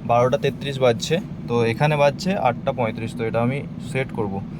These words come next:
তো তার জন্য এখানে যে বাটনটা আছে, ঠিক আছে না? এই বাটনটাই আমি প্রেস করব, লং প্রেস করে রাখবো। তো লং প্রেস করে রাখার পরে দেখো কি আসবে।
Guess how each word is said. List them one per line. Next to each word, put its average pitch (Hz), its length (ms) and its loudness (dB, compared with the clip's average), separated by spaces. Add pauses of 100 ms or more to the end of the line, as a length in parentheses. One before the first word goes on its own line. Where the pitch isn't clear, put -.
(220)
তো 117 80 -2
তার 120 180 4
জন্য 139 200 -2
এখানে 123 320 0
যে 120 80 -2
বাটনটা 113 380 0
আছে, 113 220 0
ঠিক 160 160 -6
আছে 165 140 -4
না? 120 80 -4 (1160)
এই 110 100 -4
বাটনটাই 110 400 2
আমি 123 160 0
প্রেস 113 280 -2
করব, 131 300 -2
লং 123 280 2
প্রেস 117 240 -2
করে 107 220 -2
রাখবো। 98 300 -2 (440)
তো 104 60 -8
লং 107 240 0
প্রেস 117 280 -2
করে 120 180 -2
রাখার 117 300 0
পরে 113 160 -2
দেখো 104 300 -4
কি 101 120 -6
আসবে। - 280 -6